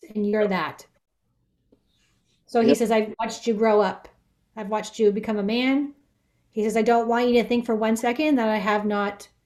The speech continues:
Speaker 1: seen anything that you do."
Speaker 2: Yep.
Speaker 1: He shows me a trophy of some kind, like a, um, being proud of a trophy.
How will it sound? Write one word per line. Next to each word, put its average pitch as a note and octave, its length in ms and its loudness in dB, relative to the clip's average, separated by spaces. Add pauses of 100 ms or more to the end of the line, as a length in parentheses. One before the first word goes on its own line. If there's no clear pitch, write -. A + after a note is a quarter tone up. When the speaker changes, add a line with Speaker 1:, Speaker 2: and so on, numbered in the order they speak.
(260)
Speaker 1:
seen - 420 -4
anything A3+ 380 0
that G#3 140 -4
you G#3+ 100 0
do." G3 320 -2 (300)
Speaker 2:
Yep. F3+ 320 6 (1500)
Speaker 1:
He C4 140 -2
shows D4+ 240 4
me D4+ 120 6
a A#3+ 60 4
trophy C#4 440 2
of C4+ 80 2
some C#4 220 2
kind, C#4 300 4
like A3 180 -2
a, G#3 300 -4
um, G3+ 460 -8 (1400)
being A3 220 0
proud A3+ 240 2
of G3+ 80 -2
a G#3 40 -4
trophy. G#3 640 -4